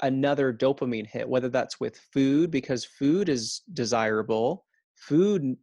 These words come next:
provides a natural dopamine hit, and the flour and sugar provide that unnatural boost. And so we continue to perpetuate this vicious cycle, or whether that's with alcohol or drugs or sex,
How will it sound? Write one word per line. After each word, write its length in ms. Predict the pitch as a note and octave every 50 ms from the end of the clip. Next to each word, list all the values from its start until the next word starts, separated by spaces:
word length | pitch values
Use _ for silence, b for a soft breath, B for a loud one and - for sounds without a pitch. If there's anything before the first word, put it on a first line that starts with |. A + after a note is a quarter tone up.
| _ _
provides 680 | - C3+ A#2+ A#2 A#2+ B2+ B2+ C3+ D3 D#3+ D3+ C#3+ - -
a 120 | B2 A#2+
natural 580 | A#2 A#2 A#2+ B2 C3 C3+ C#3+ - - C3+ B2 A#2
dopamine 440 | B2+ C3+ C3+ - B2 B2 A2+ A2+
hit, 140 | A#2 B2 C3
and 80 | C3+ C3
the 60 | B2
flour 300 | - - C#3+ C#3 C#3+ C3+
and 120 | B2+ B2
sugar 440 | - - G3 G#3+ F3 D3 C#3 C#3+ C#3+ B B B B B B -
provide 340 | C#3+ B2 A#2+ C3+ C3 B2+
that 200 | B2+ B2 A#2 - - -
unnatural 640 | D3+ D3+ D3 C#3+ C#3 C3+ B2+ B2+ - - B2+ A#2+ A2+
boost. 680 | A2+ A#2 C3+ C#3+ C3 A#2 A#2 C3 G3 - - - - B B B B B B B B
And 160 | - C3 C3
so 240 | - - D3 C#3+ C#3+
we 180 | C#3+ C#3 C#3+ C#3+
continue 600 | - D3 C3+ C3 B2 - - E3+ F#3+ G3 F#3+ F3
to 100 | - -
perpetuate 1080 | - - C3 B2 _ _ - - C#4+ E4 - - - D3 C3 B2 A2+ A2 A2+ A#2+ C3 - _ _ _ _ - -
this 220 | B2+ C3+ B2 -
vicious 640 | - B2 C3+ D#3 D#3 - - C#3+ B2 - - - -
cycle, 840 | - - - - D3 D3+ D#3 - - A#2+ A2+ G#2+ A2 B2 D#3 - _ b b b b b b
or 220 | - C#3 D3 D3 D3
whether 240 | D#3 D#3 D3+ D3+ C#3+
that's 200 | C#3+ C3 - -
with 160 | A#2+ - - _ _ -
alcohol 960 | C3 C#3+ D#3 D3+ - D#3 D3 C#3 - D3 C#3+ C#3+ C#3+ C#3+ C#3+ C#3 C#3+ C#3+ - b b b b b -
or 160 | B2+ B2 A#2
drugs 800 | A2+ - - A2+ B2+ B2+ C3 C3+ C3+ C#3 C#3 C#3 C#3 C#3 - - - B2+
or 120 | B2 A#2
sex, 760 | - - - - - C3 B2 B2+ C#3+ - - - - - -